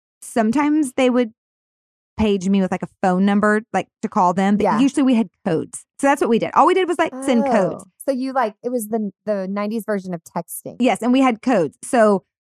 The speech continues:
Speaker 1: we would send all sorts of, like, codes through, like, the numbers. That's what we were doing. We were, we were communicating that way. I had
Speaker 2: Okay.
Speaker 1: a pager till I got my, I got my first cell phone when I was sixteen. Um, and so I had a pager till I turned sixteen. So I had one for two years.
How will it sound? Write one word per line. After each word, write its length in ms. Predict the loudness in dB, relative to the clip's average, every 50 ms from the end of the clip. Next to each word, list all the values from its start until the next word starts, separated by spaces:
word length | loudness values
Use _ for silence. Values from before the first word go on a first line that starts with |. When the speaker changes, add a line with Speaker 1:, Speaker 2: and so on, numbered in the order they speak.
| _ -2
Speaker 1:
we 140 | 0 2 2
would 180 | 2 0 0
send 600 | -2 -6 -4 -2 0 0 0 0 0 -2 -2 -4 -6 -2
all 160 | 0 2 2 2
sorts 220 | 0 -2 -2 -2
of, 60 | -2
like, 280 | -4 -4 -6 -8 -12 -4 0
codes 420 | 2 2 4 4 2 0 -2 -6
through, 200 | -4 -2 0 0
like, 160 | 0 -2 -2 -2
the 60 | 0 0
numbers. 720 | 0 0 0 0 0 0 0 0 0 -2 -2 -4 -8 -14 _ _ _ _ _ _ _ _ -4
That's 240 | 0 0 0 0 0
what 60 | -2
we 80 | -2 -2
were 80 | -2 -4
doing. 100 | -2 0
We 60 | 2
were, 120 | 2 0 0 -2
we 120 | 0 0 0
were 80 | 0 0
communicating 640 | 2 2 4 4 4 2 2 0 0 0 -2 -2
that 180 | -4 -6 -8 -8
way. 120 | -8 -4 0
I 100 | 0 2
had 220 | 2 2 2 2
Speaker 2:
Okay. 320 | 2 2 2 0 -2 -2 -6 -8
Speaker 1:
a 60 | -12 _ _ -4
pager 280 | -2 -2 0 0 -2 -2
till 120 | 0 0 0
I 80 | 2 0
got 140 | 0 -2 -2
my, 120 | -4 -6 -8 _ _ _ _
I 60 | -6
got 120 | -4 -2 0
my 80 | -2 -2
first 260 | -2 -2 -4 -4 -2
cell 160 | 0 -2 0
phone 220 | 0 0 -2 0 0
when 100 | -2 -4
I 40 | -6
was 100 | -6 -8
sixteen. 680 | -8 -10 -10 -10 -12 -20 -14 _ -8 -8 -8 -10 -12 _ _ _ _ _ _ _ _ _ _ _ _ _ _ _ _ -4
Um, 440 | -2 0 0 0 0 -2 -2 -4 -8 _ _ _ -4
and 120 | -4 -2
so 80 | 0 0
I 40 | 0
had 100 | 2 2
a 40 | 0
pager 240 | 0 0 0 0
till 80 | -2 -2
I 60 | -2
turned 160 | -2 -4 -6
sixteen. 260 | -8 -8 -8 -8 -6 -4
So 40 | -4
I 20 |
had 60 | -2 -2
one 120 | -2 -4
for 100 | -4 -6
two 180 | -6 -4 -2 -2
years. 360 | -2 -2 -2 -6 -8 -12